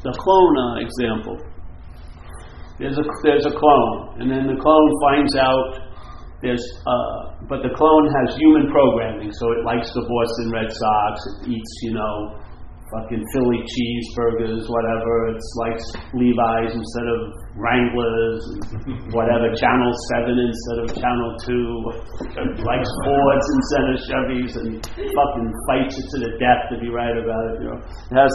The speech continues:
all that in it, has, you know. And so it, now it's, so it's believing, it's got human program, it believes it's a human, but it's a clone, yeah? So then it hears the news,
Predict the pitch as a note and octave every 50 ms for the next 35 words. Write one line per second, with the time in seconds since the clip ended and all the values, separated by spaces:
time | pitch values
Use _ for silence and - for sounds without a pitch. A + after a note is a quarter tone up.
0 | D#3+ E3+ E3 D#3 D3+ D3 C3+ B2+ B2 A#2+ A#2 - - - - - - - - -
1 | - - A#2+ B2 B2 - - - - - - - - - - - - - - -
2 | - - - - - - - C3 C3 - - E3 D3+ C#3+ D3 - - - - -
3 | - - - - - D3+ D3+ D3+ - - - - B2+ C3 C#3 D3+ D3+ D3+ C#3+ C#3+
4 | - - D#3 D3+ D3+ D3+ D3+ D#3 D#3 E3+ G3 A3+ A#3 - - D4 C#4+ - - F3
5 | D#3+ D#3 E3+ F#3 F3+ F3 F3 - - F#3+ F#3+ F3+ D3+ C3+ B2+ B2 B2+ C3+ C3 -
6 | - C3 C3 C#3+ D3+ D#3 D3+ D#3 D#3 D3+ - D3+ C#3+ B2+ A#2+ A#2 A#2 A#2+ B2+ C#3
7 | C#3+ D3 D3+ D3+ D3+ - - D#3 - E3+ E3 B2+ A2+ - - - - - - -
8 | - A2 A2+ - - - - - B2 B2 D3 D#3+ F3+ F#3 F#3 F3 D#3 - E3 E3
9 | D#3 D3+ - C#3 C3 C#3 E3 E3 C3+ B2+ B2+